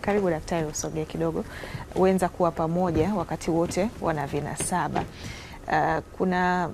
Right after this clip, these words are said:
hatari yoyote ambayo, ama kuna uwezekano wote pia wa kitaalamu ambao una-, una-, unaweza kuwezesha wasipate, ama hata mtoto atokee,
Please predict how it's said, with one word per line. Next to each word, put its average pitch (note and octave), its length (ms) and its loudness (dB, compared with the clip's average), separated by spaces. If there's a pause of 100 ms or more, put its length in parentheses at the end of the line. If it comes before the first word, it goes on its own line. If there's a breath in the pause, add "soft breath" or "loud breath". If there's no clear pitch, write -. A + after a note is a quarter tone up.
hatari G3+ 500 2
yoyote F#3+ 500 2
ambayo, D#3+ 600 0
ama F3 280 -2
kuna F#3 260 4
uwezekano F3+ 540 2
wote F3+ 220 0
pia E3 340 2
wa D3 80 0
kitaalamu E3+ 800 0
ambao D#3+ 220 0
una-, D#3 220 2
una-, D#3 380 -2
unaweza D#3+ 500 0
kuwezesha D#3+ 920 -2 (440 loud breath)
wasipate, E3 880 -2
ama D#3+ 260 0
hata F#3 220 0
mtoto F3+ 460 -2 (800)
atokee, - 720 -2